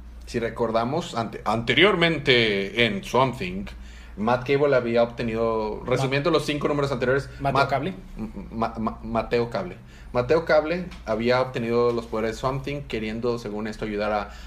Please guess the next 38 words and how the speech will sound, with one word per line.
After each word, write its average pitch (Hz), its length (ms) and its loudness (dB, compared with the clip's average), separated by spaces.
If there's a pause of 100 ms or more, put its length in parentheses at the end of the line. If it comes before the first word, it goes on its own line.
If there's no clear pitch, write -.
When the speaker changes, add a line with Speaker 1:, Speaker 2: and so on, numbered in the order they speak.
Speaker 1:
a 101 100 -4
su 101 120 -4
amigo 104 280 -2
Alec 101 260 -4
Holland 156 400 2 (340)
para 95 240 0
quitarle 107 300 -2
la 117 80 2
maldición, 143 500 0 (380)
y 127 80 4
resultó 123 340 0
que 135 100 -6
cuando 120 200 -4
tuvo 131 180 0
los 139 140 0
poderes 147 340 2
quiso 127 240 -6
dominar 113 320 -4
el 117 60 -2
mundo 143 240 -4
y 139 40 0
estaba 113 400 0
acomplejado 147 760 0
y 117 120 -4
está 107 260 -4
tra-, 98 340 -8
trayendo 110 360 -2
el 117 60 0
fin 110 280 -6 (100)
de 113 140 -2
la 110 60 -2
humanidad 98 420 -2
y 98 60 -2
de 98 40 0
la 95 140 0
Tierra. 98 240 -8 (760)
Bueno, 120 160 0
Speaker 2:
Tranqui. 127 260 -2